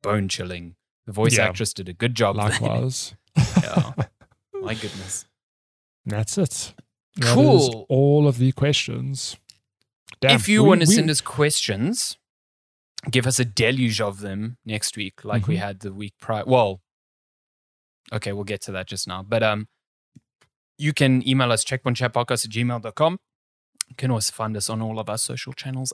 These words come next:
Speaker 1: at Checkpoint Chat. Um, and on that, small programming note,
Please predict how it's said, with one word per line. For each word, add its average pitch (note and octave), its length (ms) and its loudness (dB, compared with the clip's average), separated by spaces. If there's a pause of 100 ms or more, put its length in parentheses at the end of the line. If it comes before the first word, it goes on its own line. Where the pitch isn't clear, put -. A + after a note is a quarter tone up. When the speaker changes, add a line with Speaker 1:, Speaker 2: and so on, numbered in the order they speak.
Speaker 1:
at D3+ 300 -10 (200)
Checkpoint A#2+ 380 -4
Chat. A2+ 420 -4
Um, A2+ 400 -2 (360)
and B2+ 120 4
on C3 120 4
that, A#2+ 240 0
small - 380 0
programming A2+ 640 0
note, A2+ 340 -4